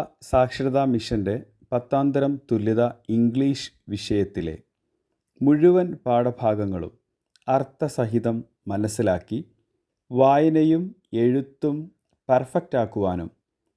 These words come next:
കൂടാതെ ഗ്രാമറും ചോദ്യോത്തരങ്ങളും ഉൾപ്പെടെ വിജയം ഉറപ്പാക്കുന്നതിന് നിങ്ങളോടൊപ്പം ബി എസ് ആർ എഡ്യൂടെക് എന്ന വിദ്യാഭ്യാസ ചാനൽ എന്നും എപ്പോഴും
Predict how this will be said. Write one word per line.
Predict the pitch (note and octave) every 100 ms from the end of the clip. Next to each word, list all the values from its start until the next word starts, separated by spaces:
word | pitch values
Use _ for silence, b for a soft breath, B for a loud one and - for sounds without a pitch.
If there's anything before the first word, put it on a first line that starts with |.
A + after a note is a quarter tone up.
| _ _
കൂടാതെ | C3 B2+ G#2+ E2+ - _ _ _ _ B2
ഗ്രാമറും | C3 C3+ D3+ E3 E3+ E3+ - _ -
ചോദ്യോത്തരങ്ങളും | C3 B2+ C#3+ C#3 C3+ B2 A#2+ A#2+ E3 _ _ -
ഉൾപ്പെടെ | A#2+ A#2 - G2 - - _ _ _ _ -
വിജയം | B2+ B2 C#3+ D3 D#3 E3+ _ _ _
ഉറപ്പാക്കുന്നതിന് | A#2 C#3 C#3+ D#3 C#3+ - B2 A2+ G#2 F#2+ D#2+ _ _ _
നിങ്ങളോടൊപ്പം | A2 A#2 C3 C3+ B2+ A#2+ - D#3+ - _ _ _ _ _ -
ബി | A#2 C#3+
എസ് | E3+ -
ആർ | D#3+ D#3 - _
എഡ്യൂടെക് | A2+ A2+ D3 C#3+ C3+ - B2 -
എന്ന | A2 A#2
വിദ്യാഭ്യാസ | A2 G#2+ C3 B2+ C3+ B2+
ചാനൽ | B2 G#2 F#2+ F2 - _ _ _ _ _ - A2
എന്നും | B2+ C3+ C#3 C#3 _ _ -
എപ്പോഴും | A2 - _ C3+ C#3 C3+